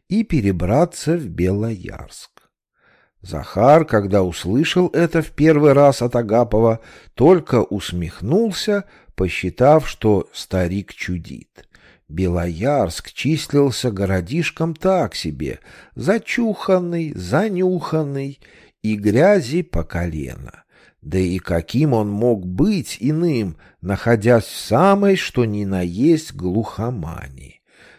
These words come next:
даже по меркам обширных сибирских краёв? А самое главное, стоял на отшибе от тракта. "Ты надо мной не хихикай", заметив усмешку Захара, спокойно растолковал Агапов.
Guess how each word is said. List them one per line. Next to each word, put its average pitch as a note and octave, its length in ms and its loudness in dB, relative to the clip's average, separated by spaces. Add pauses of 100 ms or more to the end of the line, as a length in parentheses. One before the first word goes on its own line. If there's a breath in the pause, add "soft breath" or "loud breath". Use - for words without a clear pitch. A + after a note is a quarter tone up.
(100)
даже G2 380 0
по F#2+ 220 0
меркам G2 600 -2
обширных C3+ 720 0
сибирских F2 800 -6
краёв? D#2 540 -8 (640 soft breath)
А - 120 -10
самое F2 500 -4
главное, G2 800 -2 (300 soft breath)
стоял A#2+ 760 4
на D#3 220 2
отшибе G#2+ 540 0
от - 160 -4
тракта. - 760 -10 (480)
"Ты A#3+ 400 0
надо C3+ 400 2
мной F#3+ 420 2
не B2+ 240 -2
хихикай", D#2+ 880 -4 (280 soft breath)
заметив G2+ 540 2
усмешку F#2 520 -4
Захара, D3+ 480 2
спокойно D3+ 640 2
растолковал E2+ 840 -4
Агапов. - 640 -6